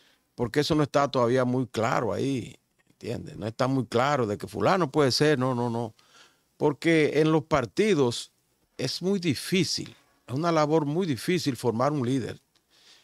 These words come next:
Y en el P R M se formó Luis Abinader a través del tiempo. Recuérdate que él está del, del de dos mil doce.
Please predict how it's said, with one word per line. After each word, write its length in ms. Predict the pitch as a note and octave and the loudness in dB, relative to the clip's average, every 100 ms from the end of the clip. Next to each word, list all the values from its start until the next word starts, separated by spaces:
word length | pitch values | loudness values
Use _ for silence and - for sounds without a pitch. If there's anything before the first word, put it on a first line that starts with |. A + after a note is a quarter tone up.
| _ | _
Y 180 | - B2+ | -4 0
en 80 | C#3 | 2
el 100 | C3 | 2
P 140 | - | 2
R 340 | F#3 G3+ G3 F#3 | 2 4 4 4
M 180 | E3+ D3 | 2 0
se 140 | C#3 | 0
formó 800 | B2+ A#2+ A#2 D#3 F#3 F3 D3 - | 0 0 2 2 2 2 2 0
Luis 260 | A#2 C#3 D#3 | -2 0 2
Abinader 580 | D#3 D3+ C3 A2 G2 G#2 _ _ _ _ _ | 2 2 0 -2 -4 -8 _ _ _ _ _
a 140 | - A#2+ | -8 -4
través 320 | A#2+ A#2 B2 | -2 0 2
del 180 | D3 B2+ | 2 0
tiempo. 420 | C3 F#3 D#3+ - | 2 2 0 -6
Recuérdate 540 | G2 G#2+ A#2 C#3+ B2+ | -8 -2 0 0 -2
que 100 | C#3 | -2
él 80 | D3+ | 0
está 280 | D3+ E3+ F3 | 0 2 4
del, 260 | F3+ E3+ - | 4 2 0
del 160 | C#3 C3 | -2 0
de 100 | C#3 | 0
dos 140 | C3 | 0
mil 180 | B2 D3 | 0 2
doce. 400 | C#3+ F#3+ - - | 2 2 0 -10